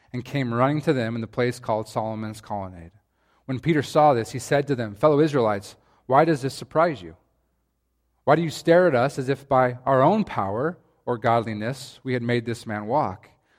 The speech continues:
The God of Abraham, Isaac, and Jacob, the God of our fathers, has glorified his servant Jesus. You handed him over to be killed, and you disowned him before Pilate, though he had decided to let him go.'" What is Peter doing? He uses this opportunity as a chance to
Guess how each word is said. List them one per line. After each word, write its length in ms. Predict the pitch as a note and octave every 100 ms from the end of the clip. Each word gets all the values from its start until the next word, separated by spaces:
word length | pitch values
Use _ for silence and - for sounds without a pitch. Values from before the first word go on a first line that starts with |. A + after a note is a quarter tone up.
| _
The 80 | -
God 160 | D3 D3+
of 60 |
Abraham, 440 | D#3+ F#3+ D#3 E3+ D#3
Isaac, 480 | C3+ D#3+ D3+ D3 -
and 160 | C#3
Jacob, 380 | A#2 C#3+ - -
the 80 | B2+
God 300 | C3+ D3 D3+
of 100 | C3+
our 140 | C3
fathers, 500 | - D3 D3 B2+ A2
has 160 | B2 A2+
glorified 480 | C3+ D3+ D3+ C#3 A#2+
his 160 | A#2+
servant 360 | - B2 G#2+ G2
Jesus. 460 | G2 E2+ D#2+ _ _ _ _ _ _
You 120 | C3+
handed 260 | D#3 F#3
him 80 | E3+
over 160 | D#3+ D#3
to 60 |
be 120 | C3 A#2+
killed, 400 | - F3 C3+ A#2+
and 80 |
you 80 | B2
disowned 420 | A#2+ A#2 E3 F3
him 120 | D3 A#2+
before 240 | - A#2
Pilate, 400 | - C#3 A#2+ G#2+ - _ _
though 80 | C3
he 120 | B2
had 120 | A#2+
decided 460 | G#2+ G2+ C3 A#2+ F2+
to 760 | - _ _ _ _ _ _ G#2
let 120 | G2
him 100 | F2+
go.'" 240 | G2 E2
What 140 | F2 C#3
is 100 | -
Peter 220 | E3+ C#3
doing? 340 | C3 A#2+ G2+
He 100 | A#2
uses 200 | C3+ D3+
this 160 | D#3 D3
opportunity 500 | D3 D#3 - D3+ C3+
as 100 | A#2
a 40 |
chance 400 | G#2+ C#3+ C3+ C3+
to 340 | D3 D#3 F#3